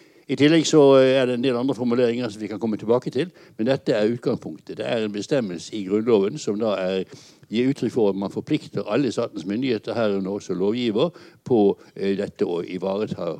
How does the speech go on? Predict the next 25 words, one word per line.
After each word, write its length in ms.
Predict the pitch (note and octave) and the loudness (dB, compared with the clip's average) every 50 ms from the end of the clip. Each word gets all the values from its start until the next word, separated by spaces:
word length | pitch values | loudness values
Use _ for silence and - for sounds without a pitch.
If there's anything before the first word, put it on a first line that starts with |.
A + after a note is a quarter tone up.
| - _ - | -12 _ -8
miljøet, 480 | G2 G2 A2+ A2 F#2+ F2 G2+ - - - - | -6 -2 0 0 0 0 0 -4 -6 -8 -10
eh, 100 | - G#2+ | -10 -8
for 380 | - - A2 F#2+ E2+ E2 F#2 | -4 0 0 0 0 -2 -4
nåtiden 580 | G2 G2+ G2+ F2+ - - - E2 - - D#2+ - - | -2 -2 -2 -2 -2 -10 -14 -16 -16 -16 -18 -16 -12
og 80 | - - | -12 -12
fremtiden. 540 | - - F2+ F2+ - - F#2 E2 - - - _ _ _ - - - - - - - _ - | -10 -12 -14 -14 -12 -14 -14 -14 -14 -20 -20 _ _ _ -20 -20 -20 -20 -20 -20 -18 _ 2
Det 180 | C#3 E3 F3 | 4 4 6
som 140 | - D#3+ D#3 | 6 4 4
er 260 | D#3+ D#3 D3+ D3 D3 | 6 8 8 10 10
det, 440 | C#3+ C#3+ C#3+ C#3 C#3 C#3 C#3 C3+ C3+ | 10 8 8 6 6 6 6 6 6
det 100 | C#3 C3 | 4 0
store 240 | - C#3+ D3+ E3 D3 | 0 0 2 2 2
temaet 340 | - D#3 D3+ C3+ B2 B2+ A#2 | 2 2 2 2 2 -2 -2
her, 200 | C3 C3+ C#3 D3+ E3 | 0 -2 -2 -2 0
er 160 | E3 D3+ C3 | 0 2 2
jo 80 | A#2+ A#2 | 2 2
da 180 | A#2+ C3+ B2+ | 2 2 2
i 60 | A2+ A2 | 2 2
hvilken 260 | B2+ B2 - A2 B2 | 0 -2 -4 -4 -4
utstrekning 500 | C3 A#2 - G#2 F#2 D#2 - G2+ G2+ G2+ | -4 -4 -4 -8 -8 -8 -8 -8 -6 -6
dette 380 | A2 A2+ - - _ - - B2 | -6 -6 -8 -8 _ -10 -8 -8
er 360 | G2 A2+ A#2 G#2 F#2 E2+ D#2+ - _ - - _ _ _ - | -8 -6 -8 -8 -8 -8 -10 -12 _ -20 -20 _ _ _ -6
en 160 | A2 A2 A2 | -4 -2 0
regel 460 | B2+ C#3+ C3 A2 F#2 E2+ F2 E2 E2 | 2 4 4 4 2 -2 -6 -12 -10
som 360 | - - A#2+ G#2+ G2+ G2 F2+ | -6 -2 -2 -2 -2 -2 -6